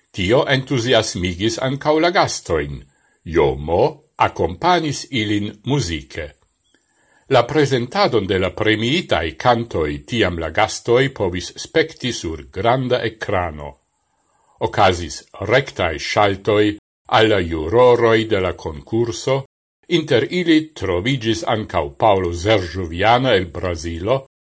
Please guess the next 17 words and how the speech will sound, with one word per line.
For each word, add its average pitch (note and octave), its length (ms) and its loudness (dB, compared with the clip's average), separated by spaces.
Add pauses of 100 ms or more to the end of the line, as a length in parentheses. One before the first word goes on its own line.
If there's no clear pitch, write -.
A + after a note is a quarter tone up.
(120)
kiu G3+ 260 -2
estas F3 500 -2
longjara E3+ 720 2
kunlaboranto C3+ 920 0
de A2 140 2
la G#2 140 2
Esperanta A2 760 0
Retradio. E2 840 -6 (920)
Ankaŭ A2+ 400 2
ne F2+ 120 -2
mankis G2+ 520 -4
informoj F#2 920 -2
pri G2+ 200 -4
la E2 120 -4
belega F#2+ 640 0
urbo A#2 580 2
Vroclavo. E2 880 -4